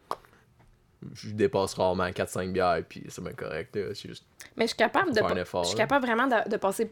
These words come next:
Speaker 2: des soirées sans boire, puis avoir full de plaisir, puis je, j'ai pas besoin de l'alcool pour avoir du fun.
Speaker 1: Mhm.
Speaker 2: Puis je, je peux passer vraiment, tu sais, comme l'année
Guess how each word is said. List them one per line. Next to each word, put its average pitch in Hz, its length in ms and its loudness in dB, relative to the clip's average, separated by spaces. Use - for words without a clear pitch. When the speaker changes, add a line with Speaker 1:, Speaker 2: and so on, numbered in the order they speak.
Speaker 2:
des 202 180 2
soirées 202 560 4
sans 196 260 4
boire, 196 300 6
puis 196 100 4
avoir 165 160 4
full 214 200 4
de 180 100 6
plaisir, 196 600 4
puis 180 280 -2
je, - 120 -2
j'ai 190 140 0
pas 269 140 2
besoin 208 460 2
de 220 60 0
l'alcool 208 300 4
pour 202 120 2
avoir 196 120 2
du - 60 -6
fun. 196 240 4
Speaker 1:
Mhm. 294 160 2
Speaker 2:
Puis 202 140 -4
je, 185 420 -8
je - 40 -14
peux 202 120 0
passer 196 260 4
vraiment, 220 320 2
tu - 100 -6
sais, 233 80 -2
comme 190 360 0
l'année 277 920 0